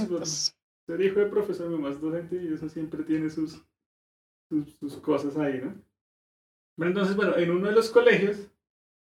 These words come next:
Speaker 2: en el que, viste, en el colegio me pasaron varias vainas, eh, resulta que, pues, no sé, como que todos los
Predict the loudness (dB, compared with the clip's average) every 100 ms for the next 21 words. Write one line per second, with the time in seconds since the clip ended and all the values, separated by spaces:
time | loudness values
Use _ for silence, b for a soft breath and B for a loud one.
0 | _ _ _ -6 -4 -4 -4 -2 -2 -2
1 | -2 -4 -2 -2 -4 -4 -2 0 0 -2
2 | -4 -6 -10 -6 -4 0 2 2 2 0
3 | -4 -8 _ _ _ -6 -2 -2 -2 4
4 | 6 6 4 -4 _ _ _ _ _ _
5 | _ _ _ _ _ 6 6 4 -8 _
6 | _ -8 0 2 2 0 -6 -6 -4 0
7 | 0 -2 _ _ _ 4 4 4